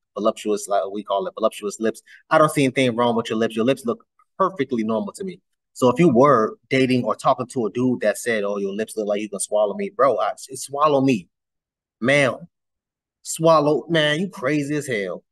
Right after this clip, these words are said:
Chicks with the lips, I mean, they, boy, look, I ain't gonna get too specific, but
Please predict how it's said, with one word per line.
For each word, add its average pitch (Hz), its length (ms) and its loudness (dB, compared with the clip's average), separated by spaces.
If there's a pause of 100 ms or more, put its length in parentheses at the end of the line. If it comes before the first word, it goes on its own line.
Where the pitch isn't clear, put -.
(520)
Chicks 175 240 -6
with 143 140 -8
the 135 60 -12
lips, 147 260 -4
I 139 40 -12
mean, 147 260 -4
they, 151 140 -2
boy, 139 400 0 (140)
look, 127 220 -10 (400)
I 123 100 2
ain't 127 80 4
gonna 117 80 0
get 117 200 0
too 123 100 -2
specific, 101 500 -4
but 117 260 2